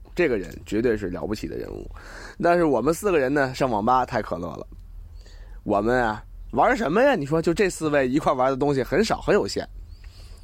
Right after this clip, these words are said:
也是跨年龄段的人物。有一年是大年，大年初三，嗯，我没事儿干，上网吧一聚群儿，还真开着呢。里边呢倒是冷冷清清，人不多。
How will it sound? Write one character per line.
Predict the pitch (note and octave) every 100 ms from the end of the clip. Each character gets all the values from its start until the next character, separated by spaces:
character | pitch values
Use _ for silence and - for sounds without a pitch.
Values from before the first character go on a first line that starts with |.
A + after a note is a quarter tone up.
| -
也 | - A#2
是 | C3
跨 | - C3
年 | A#2+
龄 | C3+ C#3+
段 | C#3
的 | G#2+
人 | G2 G2+
物。 | A2+ F2+ - - - - -
有 | C#3+ C#3 C#3
一 |
年 | D3 E3+
是 |
大 | E3 C#3+
年， | D#3+ -
大 | D#3
年 | D#3
初 | F3 G3
三， | G3 F#3+ - - - - -
嗯， | E2 E2+
我 | F2 F2+
没 | G#2
事 | A#2+ A2+
儿 |
干， | G#2+ -
上 | - A2
网 | F#2+ G2
吧 | A2+
一 | A#2
聚 | A2+ G2
群 | G2+
儿， | G2 - - - -
还 | B2
真 | E3
开 | E3 F3+ E3+
着 | C3
呢。 | F#2+ -
里 | - F#2
边 | A#2+
呢 | C3+ B2 - - - -
倒 | A2
是 | A#2+ A2
冷 | A2 D3+
冷 | C3
清 | A#2 D#3
清， | E3+ E3+ G#2
人 | C3
不 | D3
多。 | B2 D3